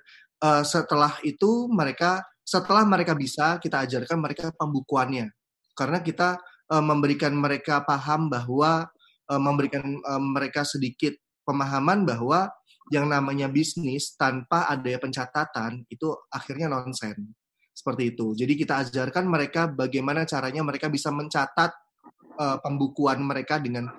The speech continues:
baik dan benar, dengan mudah juga, dengan apa yang mereka mengerti, eh, format apa yang mereka mengerti. Kita ajarkan seperti itu,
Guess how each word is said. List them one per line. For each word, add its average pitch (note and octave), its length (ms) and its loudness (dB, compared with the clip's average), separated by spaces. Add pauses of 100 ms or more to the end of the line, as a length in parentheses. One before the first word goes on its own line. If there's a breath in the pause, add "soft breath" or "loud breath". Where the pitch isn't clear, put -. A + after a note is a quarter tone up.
(280 loud breath)
baik C3+ 280 2
dan B2 200 0
benar, B2 400 -2 (240)
dengan C3+ 320 0
mudah C3+ 400 0
juga, B2 480 -4
dengan A#2+ 340 -4 (300 loud breath)
apa D3 240 4
yang F3+ 100 4
mereka D#3 220 4
mengerti, D3 640 0 (320)
eh, C#3+ 420 0
format E3+ 380 2
apa G3+ 240 2
yang G#3 80 2
mereka D#3 240 -2
mengerti. C3 480 -6
Kita D3+ 240 -6
ajarkan C3+ 400 -4
seperti B2 400 -6
itu, G3+ 320 4